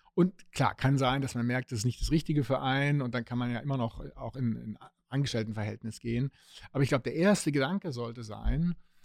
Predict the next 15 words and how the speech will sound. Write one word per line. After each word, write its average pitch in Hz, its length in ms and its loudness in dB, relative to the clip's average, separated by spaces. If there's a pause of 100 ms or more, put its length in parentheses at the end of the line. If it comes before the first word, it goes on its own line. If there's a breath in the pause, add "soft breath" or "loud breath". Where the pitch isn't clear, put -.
(340)
äh, 127 240 4 (500)
um - 380 0
genau 156 220 2
diese 147 160 8
Frage 135 280 -4
zu - 120 -10
adressieren, 131 760 -2
auch - 300 -2
sich 120 160 -4
für - 60 -6
die 123 120 -2
Zukunft - 300 -8
fit - 140 -8
zu - 100 -8
machen, 131 400 -4